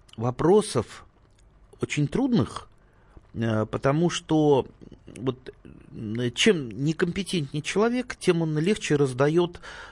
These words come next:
советы с, э, конкретными пропорциями, граммами. Э, потому что я бы щас мог бы, э, там от фонаря, что называется, залепить там на, на, э, там, на,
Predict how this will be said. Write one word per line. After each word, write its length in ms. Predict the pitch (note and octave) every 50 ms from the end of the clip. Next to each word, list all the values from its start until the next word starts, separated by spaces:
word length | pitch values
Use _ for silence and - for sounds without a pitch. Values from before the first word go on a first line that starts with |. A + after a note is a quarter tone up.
| - -
советы 680 | - - D3+ D3+ D#3 E3+ F#3+ G#3 G3 - C#3+ B2+ A2+
с, 200 | - - - -
э, 360 | C3+ C3 B2+ A#2+ A#2 A2+ G#2+ A2
конкретными 840 | - C#3 C#3 C#3 - E3+ F#3 E3+ - - D3 C#3+ C#3 C#3 C#3 C3+
пропорциями, 1080 | A#2+ - - C#3+ D3+ - - A#3 B3+ B3 A#3+ A#3 A3+ - - - G3+ G3 F#3 E3+ E3 D#3+
граммами. 1300 | C#3+ B2 A2 G#2+ C#3 E3 G#3 A#3 A#3+ A#3+ A#3 A3+ A3 G#3+ G3+ F#3+ F#3+ F#3+ F#3 F3+ F3+ F3+ F3 E3+ E3 - - - - - - - - - - -
Э, 360 | C3 C3+ C3+ C3 B2 A#2+ A#2+
потому 160 | A#2 - E3
что 140 | D#3 - F3
я 100 | F3+ D#3+
бы 60 | C3
щас 240 | - - D#3 - -
мог 160 | G#3 B3+ A3
бы, 240 | D#3+ C#3 C3+ B2+ A2+ - - - - - -
э, 220 | - A2 A2+ G#2+ G#2+ - G#2+ A2 -
там 180 | C3 A#2 A#2
от 100 | B2+ -
фонаря, 520 | - D#3+ D#3+ E3 E3 D#3+ C#3+ A2 G2 G2 - - - - - - - G2+
что 180 | - - C3+
называется, 420 | B2 A2+ B2+ C3 B2 A2 - - A#2
залепить 520 | A#2+ C#3+ C#3+ D3+ D#3 D3+ - F3+ E3+ -
там 200 | - B2 A#2+ A#2+
на, 280 | A#2+ C3 C#3+ C#3+ C#3+ C#3
на, 920 | B2+ A#2 A2+ A#2+ C#3 C3+ C3 C3+ C3 B2+ C#3 C#3+ D3+ D#3+ E3+ D#3+ D3+ - - - - - - - - - -
э, 120 | - A#2+ A#2+
там, 400 | - C#3 B2+ B2+ A#2+ A2 A2 A2+
на, 180 | B2 A#2+ B2